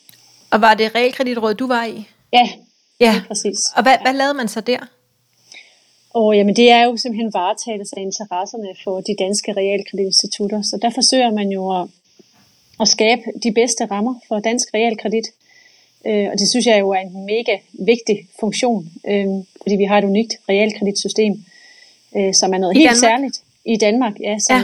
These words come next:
Speaker 2: som, som man ikke har rigtig noget andet sted i verden på samme måde. Øhm, og det har mange fordele, øh,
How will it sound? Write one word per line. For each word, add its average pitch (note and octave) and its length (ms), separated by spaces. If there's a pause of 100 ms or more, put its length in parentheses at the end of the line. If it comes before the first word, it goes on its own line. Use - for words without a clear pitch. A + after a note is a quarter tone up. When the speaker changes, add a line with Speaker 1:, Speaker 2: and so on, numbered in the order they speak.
(120)
Speaker 2:
som, - 260
som G#3+ 160
man G3 140
ikke C4+ 180
har A3+ 240 (580)
rigtig A#3 460
noget A3 240
andet G#3+ 200
sted A3 240
i G#3 40
verden G3+ 440
på A3 80
samme G3+ 260
måde. G3+ 240 (760)
Øhm, G3 420
og G3+ 180
det A#3+ 100
har A#3+ 140
mange G#3+ 240
fordele, G#3 500 (240)
øh, G3 260